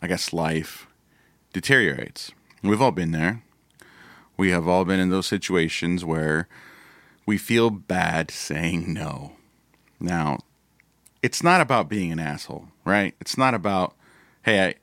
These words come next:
I, I've learned to say no, so I'm gonna be an asshole all the time." Believe me, I tried that. It didn't get me far. Now, again, I don't know much about this stuff.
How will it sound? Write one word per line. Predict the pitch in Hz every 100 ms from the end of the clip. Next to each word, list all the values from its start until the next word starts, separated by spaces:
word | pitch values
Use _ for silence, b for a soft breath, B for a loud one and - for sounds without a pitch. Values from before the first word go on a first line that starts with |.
| _ _ _ -
I, |
I've | 107 101 95
learned | 107
to | 95
say | - 101 92
no, | 90 87 85
so | -
I'm | 90 92
gonna | 92
be | 82 85
an | 85
asshole | 82 80 76 69 104 - _ _
all | - 80
the | 78
time." | - 58 50 80 _ _ _ _ 101
Believe | 117 120 107
me, | 95
I | 87
tried | 85 92 76 73
that. | 65 - -
It | 82
didn't | 92 90 82
get | 87 -
me | 78
far. | - - 50 - _ _ B B B B B -
Now, | 98
again, | 98 120 113 - b b b b b b _ -
I | 135 143
don't | 139 120
know | 123
much | 113 110 -
about | 110 104 -
this | 101
stuff. | - 104 101 -